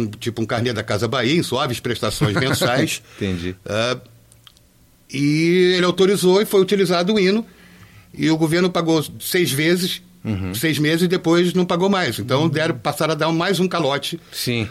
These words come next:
Speaker 1: no meu tataravô, mas só que não tinha mais como, porque ele já tinha assinado um documento colocando o hino nacional, que hoje é cantado por todos,
Speaker 2: Uhum.
Speaker 1: né, ouvido dos Pirangas Margens Plácidas,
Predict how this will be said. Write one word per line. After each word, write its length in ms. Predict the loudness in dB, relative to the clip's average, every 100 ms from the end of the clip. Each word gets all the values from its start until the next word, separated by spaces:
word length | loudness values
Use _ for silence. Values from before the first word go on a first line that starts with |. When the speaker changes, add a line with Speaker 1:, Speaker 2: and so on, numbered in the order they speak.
| -4
Speaker 1:
no 80 |
meu 140 | -2 -2
tataravô, 680 | -2 0 0 2 2 4 2
mas 160 | 0
só 100 | 0
que 100 | 0
não 100 | 0
tinha 120 | 0 0
mais 140 | 0
como, 240 | 0 2 2
porque 180 | 0
ele 100 | 0
já 120 | 0 -2
tinha 140 | -2
assinado 360 | -2 0 0 0
um 40 |
documento 540 | 0 2 2 2 -2 -6 -10 -18 -18 -18 -18 -14 -12 -4
colocando 640 | -2 0 0 2 4 4 6 6 4 2 2
o 140 | 2 4
hino 220 | 4 4
nacional, 640 | 2 0 0 0 0 -2 -6 -4
que 100 | 2
hoje 280 | 2 2 -2
é 20 |
cantado 480 | -2 -2 -2 -2 -2
por 140 | -4
todos, 540 | 0 2 4 2 0
Speaker 2:
Uhum. 180 | 2 0 -2
Speaker 1:
né, 140 | -4 0
ouvido 380 | 0 0 -2 -2
dos 140 | -4
Pirangas 380 | -4 -2 -2 -2
Margens 340 | -2 -2 -4
Plácidas, 540 | -4 -4 -2 -4 -4